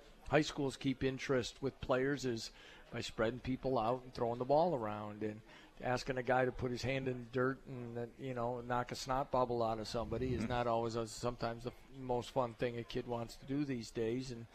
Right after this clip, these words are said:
Speaker 1: you've gotta find those guys.
Speaker 2: Yeah. All right, well, we're gonna take a break, but when we come back, we're gonna talk about this, the,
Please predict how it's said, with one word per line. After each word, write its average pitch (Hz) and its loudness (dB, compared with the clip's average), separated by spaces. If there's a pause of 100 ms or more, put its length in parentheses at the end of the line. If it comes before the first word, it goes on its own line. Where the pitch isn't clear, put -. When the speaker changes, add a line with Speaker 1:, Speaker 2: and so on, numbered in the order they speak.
(260)
Speaker 1:
you've 123 -2
gotta 120 4
find 117 2
those 110 -6
guys. 113 -8 (160)
Speaker 2:
Yeah. 80 -2 (500)
All 139 12
right, 104 12
well, 104 8
we're 127 8
gonna 147 8
take 131 6
a 110 6
break, 113 6
but 101 2
when 104 2
we 120 2
come 113 4
back, 117 10
we're 104 4
gonna 95 4
talk 104 4
about 95 8
this, 101 0
the, 92 -2